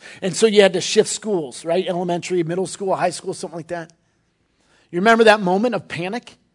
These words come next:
when you walked into the cafeteria on the first day? And you looked around, you're like, "Where am I gonna sit? With whom am I going to sit?" And, and in that moment,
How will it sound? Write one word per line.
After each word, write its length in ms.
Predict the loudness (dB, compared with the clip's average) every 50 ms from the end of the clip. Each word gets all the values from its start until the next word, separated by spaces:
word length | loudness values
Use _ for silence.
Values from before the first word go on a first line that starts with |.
| _ _ _ _ _ _
when 160 | -6 -4 -2
you 80 | 0 2
walked 280 | 4 4 4 4 2
into 200 | -2 -2 -2 -2
the 100 | -2 -2
cafeteria 640 | -2 -2 -2 -2 -2 -6 -8 -6 -6 -4 -2 -2 -2 -2
on 120 | -2 -6
the 40 | -8
first 300 | -10 -12 -14 -14 -12 -12
day? 240 | -14 -14 -14 -16 -18 _ _ _ _ _ _ _ _ _ _ _ _ _ _ _ _ _ _ _ _ _ _ _ _ _ _ -6
And 140 | -4 -4 -2
you 180 | -2 0 0
looked 180 | 0 -2 -2 -2
around, 280 | 0 0 2 2 0
you're 80 | 0 0
like, 180 | -2 -2 -2 -2
"Where 340 | -2 0 0 0 -2 -4
am 120 | -4 -6 -6
I 80 | -6
gonna 180 | -6 -8 -8 -10
sit? 420 | -8 -6 -8 -8 -8 -10 -18 _
With 180 | -10 -10 -10 -10 -12 _
whom 240 | -8 -6 -6 -6 -6 -6
am 120 | -4 -4
I 100 | -4 -4
going 300 | -4 -6 -6 -6 -6 -6
to 160 | -8 -10 -10
sit?" 360 | -10 -10 -8 -4 -2 -2 -2 -4 -8 -18 -16 -6 0
And, 120 | 0 0 2
and 220 | 2 2 0 2
in 200 | 2 2 2 2
that 180 | 2 0 0 2
moment, 480 | 4 8 10 10 10 10 8 6 4